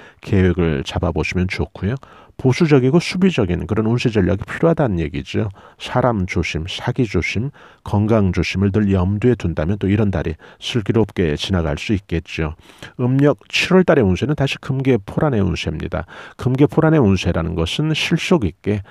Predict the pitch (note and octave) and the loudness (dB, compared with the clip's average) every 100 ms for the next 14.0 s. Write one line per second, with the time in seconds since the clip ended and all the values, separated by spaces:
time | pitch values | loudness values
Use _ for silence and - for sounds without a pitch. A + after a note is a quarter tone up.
0 | - _ - - G2 G2+ A2 F#2+ G2 G#2 | -20 _ -12 -4 -2 0 2 0 0 -2
1 | G2+ - D3+ A2+ - F2 E2 - - _ | -4 -6 -2 -2 -2 -6 -8 -14 -20 _
2 | G#2+ F#2 A2 F2+ F#2+ - A#2 G#2 F2+ F#2 | 0 2 4 2 2 2 2 2 2 0
3 | D#2+ D#2+ E2 F2+ - - - D#3 D#3 - | 0 -2 -4 -4 -6 -6 -4 0 2 2
4 | A#2+ F2+ E2 F2 A#1 E2 - G#2 G2 A2+ | 0 0 -2 -2 -4 -6 -4 0 2 2
5 | F2 E2 G2+ A#2 A2+ A2 G#2 F2+ E2+ D#2 | 0 -4 -4 -2 -2 0 0 0 0 -2
6 | C#2+ D2 D2+ F#2 B2 G2+ - - - - | -6 -8 -8 -4 -4 -6 -14 -20 -20 -8
7 | - D#3+ E3+ E3 A#2 F2 D#2 - D3 E3 | -2 2 4 4 2 0 -2 -2 -2 -4
8 | - - - - A#2+ C3 A2+ A#2+ - - | -8 -20 -6 -2 2 2 2 0 -2 -2
9 | - A#2 A#2 B2 - G#2+ B2+ B2 C3 A2+ | -2 0 0 -2 -2 0 2 4 2 2
10 | F2 E2 D2 D#2+ E2 F2 - - - - | 0 0 -2 -2 -4 -4 -14 -8 -6 -4
11 | A2+ B2 C3+ B2+ - C#3+ E2 D#2 - - | 0 2 2 0 -2 -2 -4 -6 -12 -10
12 | - G#2+ A2 A2 A2+ - B2 F#2 D#2 B2 | -6 -2 -2 -2 -2 -2 -2 0 -2 -6
13 | - B2+ A#2+ A#2 - F#2+ A2+ G#2 C3 | -4 -2 -2 -2 -2 0 2 2 0